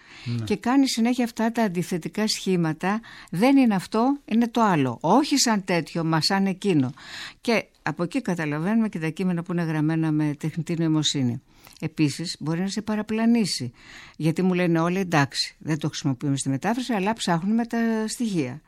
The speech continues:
Speaker 2: Εντάξει, μπορεί να σε πάει και σωστά, αλλά πρέπει πάντα να δι-, διπλοτσεκάρεις και τριπλοτσεκάρεις,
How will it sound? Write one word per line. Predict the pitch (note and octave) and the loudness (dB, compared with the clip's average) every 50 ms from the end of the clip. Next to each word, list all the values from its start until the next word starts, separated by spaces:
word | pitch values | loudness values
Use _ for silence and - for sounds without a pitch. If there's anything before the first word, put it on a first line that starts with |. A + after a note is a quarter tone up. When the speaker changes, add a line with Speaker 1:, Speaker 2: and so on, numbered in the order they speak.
| _ - - - - - - - - | _ -20 -20 -20 -20 -20 -20 -10 -4
Speaker 2:
Εντάξει, | F#4+ B3 D#3+ C3 - - _ _ | 0 0 0 0 -2 -6 _ _
μπορεί | - F3+ G3+ A3+ B3 B3 F3 B2+ B2 B2+ - | -8 -4 -2 0 2 2 2 0 -2 -4 -4
να | - D#3 E3 | -2 0 0
σε | D#3 - | 0 -2
πάει | D#3+ - F#3+ G3+ A3+ A#3 | -4 -2 -2 -2 0 0
και | A#3+ A#3 | -2 -4
σωστά, | A3+ B3+ A#3+ A3+ - - D#3 C3+ C3+ - | -4 -4 -4 -4 0 0 0 0 -2 -4
αλλά | - D3 D#3 E3+ E3 F3+ G3+ | -6 -4 -4 -2 -2 -2 -4
πρέπει | - - F3+ G3 F#3 F#3 | -4 -4 -4 -4 -4 -4
πάντα | F3 - G3 G#3 G3 G3+ G3+ | -4 0 0 0 2 0 0
να | G3 F#3 E3+ E3 D#3+ D3+ | 0 2 2 2 0 0
δι-, | C3+ D3 D3+ - - - - - | 0 -2 -4 -6 -8 -18 -10 -2
διπλοτσεκάρεις | - F3 D#3+ D3+ - D#3+ D#3 D3+ C#3+ - - C#3 - - D3 C#3 B2+ B2+ C3 C#3 F3+ G3 - | 0 0 0 0 0 0 0 0 0 -2 -4 -6 -6 -4 -4 -4 -2 -2 -2 -2 -2 -4 -2
και | - F#3 F3 | -2 -2 -2
τριπλοτσεκάρεις, | F3+ - F#3+ G3+ G3 - D#3 D3 C3 - C#3 B2+ - - B2+ B2 B2+ C3 E3 A3 A#3 - | 0 0 -2 0 0 0 0 0 0 -2 -6 -6 -4 -2 -2 -2 0 0 0 -2 -2 -4